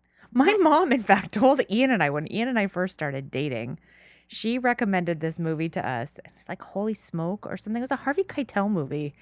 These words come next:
Speaker 1: And it
Speaker 2: Mm.
Speaker 1: was so fucking weird. And, like, all this weird sex shit going on. And <laughs> we're, like, looking at each other. I'm like, "Well, that's my mom." 'Cause Ian
Speaker 2: Mm.
Speaker 1: didn't know me that <laughs> well at the time.
Speaker 2: Very
Speaker 1: Like,
Speaker 2: well.
Speaker 1: "Yeah, my mom is,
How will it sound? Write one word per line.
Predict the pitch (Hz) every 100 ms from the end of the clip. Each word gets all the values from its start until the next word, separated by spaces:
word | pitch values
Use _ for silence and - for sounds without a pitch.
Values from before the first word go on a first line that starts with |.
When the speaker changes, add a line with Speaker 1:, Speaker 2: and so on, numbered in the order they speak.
| -
Speaker 1:
And | 202 277 262 262
it |
Speaker 2:
Mm. |
Speaker 1:
was | 285 -
so | - 370 381
fucking | 415 - 349 - 349 277
weird. | 262 262 240 175
And, | 170
like, | 208 - -
all | 330
this | 339 311
weird | 226 240 233 202
sex | - 214 -
shit | - 180
going | 208 202 196
on. | 190
And | 185 190 220
<laughs> | 254 285
we're, | 339
like, | 359 262 220
looking | 240 254 233
at | 208
each | 190
other. | 190 185
I'm | 190
like, | 202 - - -
"Well, | 277 302 302
that's | 294 285 247
my | 240 240
mom." | 226 208 -
'Cause | 285 269
Ian | 330 370
Speaker 2:
Mm. |
Speaker 1:
didn't | 277 240
know | 226 330
me | 262
that | 226
<laughs> | 226
well | 269 -
at | 302 _ -
the | -
time. | 302 302 - 294 320 _ - 427 403
Speaker 2:
Very | 262
Speaker 1:
Like, | 233 -
Speaker 2:
well. | 220 214 240
Speaker 1:
"Yeah, | 381 427 427 415
my | 415
mom | 392 381 381 370
is, | 359 330